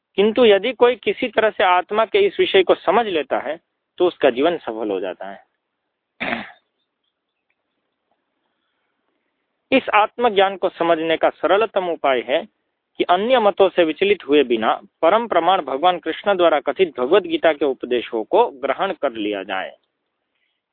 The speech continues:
किंतु इसके लिए भी इस जन्म में या पिछले जन्मों में प्रचुर तपस्या की आवश्यकता होती है, तभी कृष्ण को श्री भगवान के रूप में स्वीकार किया जा सकता है।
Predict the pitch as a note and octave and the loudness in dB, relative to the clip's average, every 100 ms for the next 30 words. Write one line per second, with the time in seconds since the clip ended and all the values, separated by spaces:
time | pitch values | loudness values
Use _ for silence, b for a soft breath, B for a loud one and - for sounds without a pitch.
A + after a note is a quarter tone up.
0 | _ G3+ G3+ A3+ G#3 - A#3+ G#3+ G3+ D#3+ | _ -2 0 2 2 2 0 2 -2 0
1 | G3 A#3+ G3 - D3+ D#3 D#3 C#3+ D#3 G3 | -2 -2 -4 -4 -2 -2 -2 -2 0 -2
2 | D3 C#3 D3+ - F3 C#3 C3+ C3+ B2+ B2+ | -2 -4 -4 -4 0 0 0 -2 -6 -2
3 | F3 G#3+ G#3 _ _ - - - - D#3 | -2 -2 -10 _ _ -20 -20 -16 -2 0
4 | - A#3+ A3+ - D3+ E3 - - C#3 A#2+ | 0 -4 -2 -2 0 -2 -4 0 0 0
5 | - B2 B2+ A#2 A#2 A2+ - B2 A2+ A2+ | -2 2 2 0 -4 -12 -4 -4 -4 -8
6 | D#3 D#3 F#3+ G3 _ _ _ _ D3+ E3 | -4 0 -2 -4 _ _ _ _ 2 2
7 | A3 F3+ - F3 D#3+ E3 - D3+ B2 A#2+ | 2 0 -2 -2 0 -2 -2 -4 -2 -4
8 | C#3+ E3+ F#3+ - C#3 C#3 C#3 - C3 B2 | 0 0 0 -4 -4 -6 -10 -10 -10 -2
9 | C#3 B2 - G2+ G2 G2 - - _ G2 | -2 -2 -4 -4 -4 -8 -10 -20 _ -14
10 | F#2+ | -14